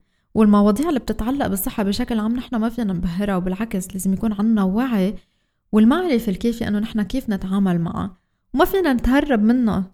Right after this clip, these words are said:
لأنه خصوصي هيدا النوع من المنتجات هي أكتر شي بتتسوق مثل ما قلنا، وخصوصي يعني أنا كأم لما أعرف إنه عم تتسوق في منهم كتير للولاد،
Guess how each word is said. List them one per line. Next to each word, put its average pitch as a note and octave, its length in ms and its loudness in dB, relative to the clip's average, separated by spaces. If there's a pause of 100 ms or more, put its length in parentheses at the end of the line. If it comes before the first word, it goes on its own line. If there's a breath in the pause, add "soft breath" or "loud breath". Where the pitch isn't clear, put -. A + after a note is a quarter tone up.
لأنه G#3+ 260 0
خصوصي A#3 720 0 (360 loud breath)
هيدا C4 220 4
النوع A#3+ 240 2
من G3+ 140 2
المنتجات G#3+ 640 -2
هي G#3+ 160 -2 (100)
أكتر B3+ 240 -4
شي - 200 -8
بتتسوق - 600 -4
مثل G3 180 -2
ما F#3 140 0
قلنا، F#3+ 340 0 (440 loud breath)
وخصوصي D4+ 680 -2
يعني G#3+ 360 2
أنا B3+ 140 2
كأم A#3+ 420 0
لما G3 200 2
أعرف A#3+ 380 0
إنه G3 140 0
عم F#3 120 -2
تتسوق A#3 440 -2
في - 140 -4
منهم G#3+ 340 2
كتير A3 360 -2
للولاد، G3 640 4